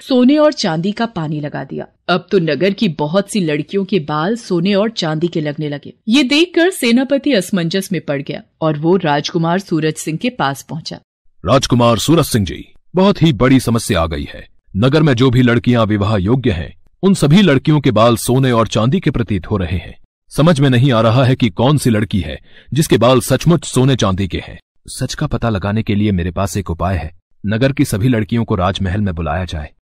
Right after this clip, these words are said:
Speaker 1: सेनापति नगर की सभी लड़कियों को राजमहल में आने का संदेशा देता है।
Speaker 2: ये लड़की कौन है? इसे भी महल में चलने का आदेश दो।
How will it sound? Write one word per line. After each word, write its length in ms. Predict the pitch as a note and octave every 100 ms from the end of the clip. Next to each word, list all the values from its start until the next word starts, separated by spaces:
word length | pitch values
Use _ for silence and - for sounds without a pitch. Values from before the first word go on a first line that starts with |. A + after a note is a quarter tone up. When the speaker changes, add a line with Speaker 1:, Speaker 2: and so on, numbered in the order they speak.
| _
Speaker 1:
सेनापति 680 | - - B3+ C#4+ F4 F#4 F4+
नगर 340 | C4 F3 G3
की 140 | G#3+ B3+
सभी 320 | A#3 D#3 G3
लड़कियों 440 | E3+ C#3+ - B3
को 240 | B3 G3+ A#3 - _ G#3
राजमहल 680 | G#3 G3+ A#3 - C#4 C#4
में 120 | C4+ C4
आने 240 | G#3+ A3+
का 140 | A#3+
संदेशा 520 | A#3+ F#3 D3+ D3 - C#3+
देता 280 | C#3 B2+
है। 200 | C#3 F3 - _ _ _ _ _ _ _
Speaker 2:
ये 180 | G2 F3
लड़की 280 | D#3+ D#3 C3
कौन 220 | G#2 F2+
है? 240 | - - - C#3
इसे 220 | C#3+ F3+
भी 140 | D3
महल 280 | C#3 A#2+ C3
में 80 | A#2+
चलने 280 | A#2 A2+ A2+
का 120 | F2
आदेश 320 | F2 G#2 -
दो। 200 | - -